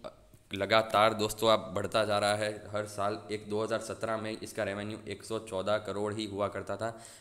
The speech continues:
लेकिन आज दोस्तों ये कंपनी ने एक बहुत ही बढ़िया ग्रोथ दिखाया है। साल ब साल ये ग्रोथ दिखाती जा रही है कंपनी, और आज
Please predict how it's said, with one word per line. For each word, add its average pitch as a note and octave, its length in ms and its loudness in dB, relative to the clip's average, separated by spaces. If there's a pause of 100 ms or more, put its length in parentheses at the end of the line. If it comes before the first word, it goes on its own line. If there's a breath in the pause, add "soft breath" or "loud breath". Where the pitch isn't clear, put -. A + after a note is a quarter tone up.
(120)
लेकिन A2 340 -8
आज A2 220 -2
दोस्तों G#2 400 -4
ये G2+ 180 0
कंपनी G2+ 460 -6
ने A2+ 320 -6
एक G#2+ 220 -10
बहुत G2 300 -6
ही A#2 60 -8
बढ़िया F#2 360 -6
ग्रोथ G2 240 -6
दिखाया G#2+ 320 -4
है। G#2+ 80 -2
साल G#2+ 340 -4
ब G#2 220 -4
साल G#2 400 -4
ये G2+ 100 -6
ग्रोथ G2 400 -6
दिखाती F#2+ 380 -6
जा G#2+ 100 2
रही G#2+ 120 0
है G#2 60 -2
कंपनी, G#2+ 320 -6 (360 loud breath)
और F#2+ 120 -2
आज G#2+ 240 0